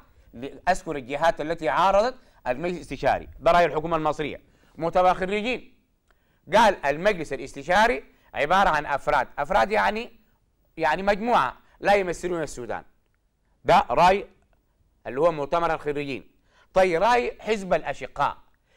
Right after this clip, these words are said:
حزب الأشقاء قال بأيدوا زعماء القبائل، ده رأيهم، وزعماء القبائل حسب رأيهم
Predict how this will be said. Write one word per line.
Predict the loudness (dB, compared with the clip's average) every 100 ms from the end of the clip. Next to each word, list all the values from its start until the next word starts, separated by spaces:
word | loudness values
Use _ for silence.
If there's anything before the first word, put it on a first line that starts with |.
| _
حزب | -10 -2 0
الأشقاء | 0 -2 -2 2 2 0 -8 _ _ 2
قال | 2
بأيدوا | 2 -2 -2 -4 -6
زعماء | 0 0 2 2
القبائل، | 2 2 4 4 2 -2
ده |
رأيهم، | 2 2 0 -6 -10 _ _ _ _ -4
وزعماء | -4 0 0 2 2 2
القبائل | 2 2 4 2 0
حسب | -2 -2 -2 2
رأيهم | 4 4 2